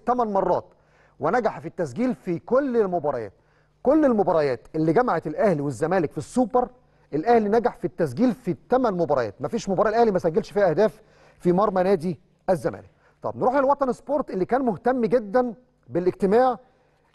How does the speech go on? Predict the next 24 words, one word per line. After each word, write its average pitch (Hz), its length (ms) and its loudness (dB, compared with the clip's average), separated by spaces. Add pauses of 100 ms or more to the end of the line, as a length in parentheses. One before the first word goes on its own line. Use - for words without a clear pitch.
(140)
اللي 185 200 0
كان 247 380 2 (480)
عقد 226 480 0 (140)
من 214 300 0
الكابتن 220 500 -2
محمود 190 260 -2
الخطيب 214 400 0
مع 180 100 2
لاعبي 175 360 0
النادي 165 300 -2
الأهلي. 117 280 -8 (180)
العنوان 233 520 2 (500)
بيقول: 202 500 0 (500)
"الخطيب 208 580 0
يتوعد 202 640 2
لاعبي 202 280 0
الأهلي 233 280 4
بقرار 190 440 2
تاريخي 220 500 2
قبل 185 260 0
نهائي 214 200 0
السوبر 202 540 -2
أمام 202 260 2
الزمالك". 131 400 -4